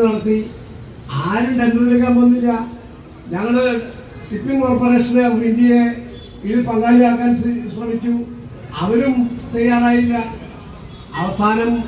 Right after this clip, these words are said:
ആരും ടെൻഡർ ചെയ്യാതിരുന്ന, ടെൻഡറിൽ പങ്കെടുക്കാതിരുന്നപ്പോ അതിന്റെയും കുറ്റം ശ്രീ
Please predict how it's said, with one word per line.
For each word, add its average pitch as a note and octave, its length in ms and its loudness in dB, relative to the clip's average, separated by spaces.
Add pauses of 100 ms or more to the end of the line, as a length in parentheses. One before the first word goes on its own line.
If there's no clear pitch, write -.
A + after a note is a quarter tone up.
(220)
ആരും G#3+ 340 0
ടെൻഡർ G#3+ 300 2
ചെയ്യാതിരുന്ന, A3+ 500 2 (180)
ടെൻഡറിൽ G#3+ 380 -2
പങ്കെടുക്കാതിരുന്നപ്പോ A3 880 2 (800)
അതിന്റെയും C#4 580 2
കുറ്റം B3+ 340 0 (880)
ശ്രീ G#3+ 120 0